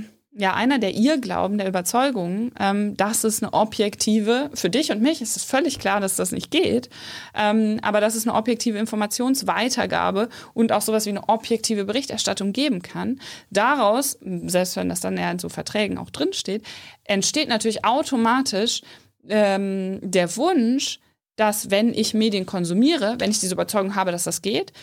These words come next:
dass die möglichst objektiv sind. Wenn ich dann bei mir selber feststelle,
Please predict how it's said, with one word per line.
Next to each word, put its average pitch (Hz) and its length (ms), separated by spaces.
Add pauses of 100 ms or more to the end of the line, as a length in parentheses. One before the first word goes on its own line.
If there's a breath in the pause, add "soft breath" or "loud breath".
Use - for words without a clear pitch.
(140 loud breath)
dass 220 220
die 262 120
möglichst 233 320
objektiv 180 520
sind. 208 460 (640)
Wenn 208 140
ich 202 160
dann 277 320
bei 285 140
mir 247 180
selber 208 400
feststelle, 190 1000